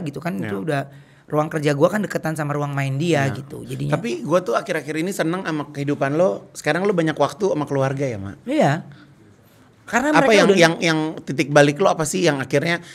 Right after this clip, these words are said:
Speaker 2: kayak kerja nggak usah terlalu ngoyo, banyak waktu di rumah?
Speaker 1: Mereka udah komplain.
Speaker 2: Oh, komplain.
Speaker 1: Udah. Kalau Thalia, Onyo itu udah,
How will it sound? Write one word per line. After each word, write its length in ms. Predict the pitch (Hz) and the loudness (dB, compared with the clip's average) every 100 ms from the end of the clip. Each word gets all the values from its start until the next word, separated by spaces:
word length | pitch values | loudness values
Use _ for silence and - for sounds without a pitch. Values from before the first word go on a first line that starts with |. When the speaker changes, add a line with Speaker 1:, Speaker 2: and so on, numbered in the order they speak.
| - | -20
Speaker 2:
kayak 180 | - 139 | 0 0
kerja 300 | 127 123 120 165 | 2 0 2 4
nggak 140 | 139 | 4
usah 140 | 131 131 | 2 0
terlalu 280 | 123 120 123 | 2 2 2
ngoyo, 500 | 117 110 120 143 151 | 0 0 4 4 4
banyak 260 | 127 113 120 | 2 0 0
waktu 300 | 113 - 120 | -2 -4 -2
di 80 | 113 | -2
rumah? 580 | 107 107 113 135 156 160 - _ _ - | -2 -2 0 0 -2 -6 -18 _ _ -4
Speaker 1:
Mereka 260 | 202 233 | -2 2
udah 100 | 247 208 | 2 2
komplain. 420 | 185 160 131 101 - _ _ _ _ _ | -2 -4 -6 -8 -14 _ _ _ _ _
Speaker 2:
Oh, 100 | - | -14
komplain. 560 | 165 190 185 165 139 123 | -12 -10 -6 -6 -4 -2
Speaker 1:
Udah. 440 | 339 302 135 113 - - | -2 0 -2 -4 -12 -6
Kalau 360 | - 196 208 - | 0 2 2 0
Thalia, 840 | - 185 190 190 202 196 196 180 - | 2 2 4 4 6 6 4 0 0
Onyo 360 | 175 185 196 | 2 2 0
itu 160 | 190 233 | -2 -2
udah, 320 | 156 139 139 | 0 0 -2